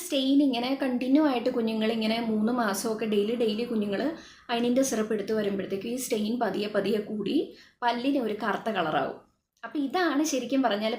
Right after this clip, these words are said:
പാരൻസിന് നോക്കുമ്പോഴത്തേക്കും പല്ലിന് കേട് വന്നതുപോലെ തോന്നുന്നത്. അപ്പം നമുക്കിത് എങ്ങനെ അവോയ്ഡ് ചെയ്യാൻ പറ്റുക? പ്രധാനമായിട്ടും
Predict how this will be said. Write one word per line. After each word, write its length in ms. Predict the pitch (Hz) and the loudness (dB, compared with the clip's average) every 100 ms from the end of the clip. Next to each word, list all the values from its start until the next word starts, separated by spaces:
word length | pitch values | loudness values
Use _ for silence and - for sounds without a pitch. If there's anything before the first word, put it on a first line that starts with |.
| 240 | 0
പാരൻസിന് 440 | 196 208 214 277 269 | 0 0 0 2 2
നോക്കുമ്പോഴത്തേക്കും 640 | 202 208 202 190 180 311 - - - _ | 2 -2 -2 -2 0 -2 -2 -12 -20 _
പല്ലിന് 280 | 254 262 269 285 | 0 4 4 4
കേട് 240 | 294 240 247 | 2 2 0
വന്നതുപോലെ 420 | 214 196 180 202 269 | 0 0 2 2 4
തോന്നുന്നത്. 460 | 285 233 202 151 - - _ _ _ _ _ _ _ _ _ | 2 2 0 -2 -4 -10 _ _ _ _ _ _ _ _ _
അപ്പം 160 | - 339 | -4 0
നമുക്കിത് 280 | 349 339 330 | 0 0 2
എങ്ങനെ 200 | 285 277 294 | 2 2 2
അവോയ്ഡ് 240 | 233 226 220 | 2 2 2
ചെയ്യാൻ 180 | 214 202 | 0 -2
പറ്റുക? 240 | 190 175 180 - _ _ _ _ | -2 -2 -2 -6 _ _ _ _
പ്രധാനമായിട്ടും 680 | 226 254 330 349 285 240 | -8 -4 -2 -2 -2 -4